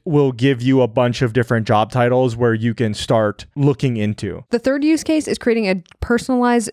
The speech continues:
Speaker 2: job search strategy. You can use Chat G P T to create a custom job search strategy for yourself, which takes into account your skills, experience, and the goals and the type of work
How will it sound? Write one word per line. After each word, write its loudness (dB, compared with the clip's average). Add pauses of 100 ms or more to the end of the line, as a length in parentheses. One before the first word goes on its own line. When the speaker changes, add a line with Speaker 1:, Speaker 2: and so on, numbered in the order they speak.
Speaker 2:
job 0
search -4
strategy. -6 (100)
You 0
can 0
use 2
Chat 0
G 0
P -6
T -2
to -2
create 0
a 0
custom -2 (100)
job 0
search -2
strategy -2
for -6
yourself, -2
which -2
takes -2
into -6
account -6
your -10
skills, 2
experience, 0
and -4
the -2
goals 2
and -2
the 0
type -4
of -6
work -2